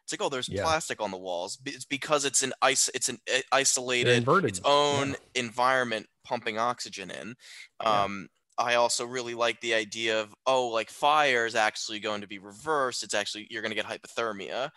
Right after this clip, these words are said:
Speaker 1: if you
Speaker 2: Yeah.
Speaker 1: catch on fire," which
Speaker 2: Which
Speaker 1: ends
Speaker 2: is,
Speaker 1: up
Speaker 2: which is
Speaker 1: happening.
Speaker 2: hilarious and stupid, but it's also kinda fun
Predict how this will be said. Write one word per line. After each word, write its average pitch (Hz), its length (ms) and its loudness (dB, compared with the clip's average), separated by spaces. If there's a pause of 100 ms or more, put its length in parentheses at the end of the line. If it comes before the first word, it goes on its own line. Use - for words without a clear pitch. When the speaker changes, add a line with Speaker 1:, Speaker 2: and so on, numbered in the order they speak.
(260)
Speaker 1:
if 127 160 -4
you 131 80 2
Speaker 2:
Yeah. 117 40 0
Speaker 1:
catch 113 260 -2
on 110 120 0
fire," 101 460 0
which 110 300 -6
Speaker 2:
Which 175 160 6
Speaker 1:
ends 208 120 4
Speaker 2:
is, - 20 0
Speaker 1:
up 196 60 2
Speaker 2:
which 208 140 6
is 196 200 4
Speaker 1:
happening. - 20 -4
Speaker 2:
hilarious 175 800 8
and 139 220 -2
stupid, 139 560 -2
but 139 160 4
it's 131 120 -6
also 160 220 4
kinda 110 240 -6
fun 147 320 2